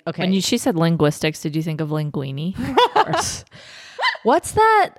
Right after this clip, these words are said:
Speaker 1: word I'm looking for? Latin. <laughs>
Speaker 2: That was not, like, a word. Like,
Speaker 1: No, no,
Speaker 2: that,
Speaker 1: no.
Speaker 2: like, that,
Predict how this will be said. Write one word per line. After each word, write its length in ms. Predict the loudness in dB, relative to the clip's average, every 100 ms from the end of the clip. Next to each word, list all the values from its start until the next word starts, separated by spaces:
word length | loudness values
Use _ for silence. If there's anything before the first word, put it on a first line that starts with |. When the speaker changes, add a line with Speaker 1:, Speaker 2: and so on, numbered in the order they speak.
| -8
Speaker 1:
word 640 | -6 -4 0 4 4 4
I'm 140 | 2 0
looking 300 | -4 -6 -10
for? 420 | -8 -4 -2 -2 0
Latin. 760 | 2 4 2 -2 -8 -8 -12 -20 _ -20 -20 _ -14
<laughs> 180 | -6 -4 -4 -6 -10 -12 -12 -12 -14 -14 -16 -16 -18 -18 -18 -18 -20 -20 _ _ -14 -4 -2 0 -2 -6 -14 -12 -14 -12 -2
Speaker 2:
That 160 | 0
was 160 | 0 2
not, 200 | 0 2
like, 180 | 0 2
a 120 | 0
word. 520 | 0 0 0 0 -4 0
Like, 140 | 2
Speaker 1:
No, 40 | 2
no, 40 |
Speaker 2:
that, 80 | 2
Speaker 1:
no. 200 | 2 2
Speaker 2:
like, 280 | 2 0 0 -2
that, 220 | 0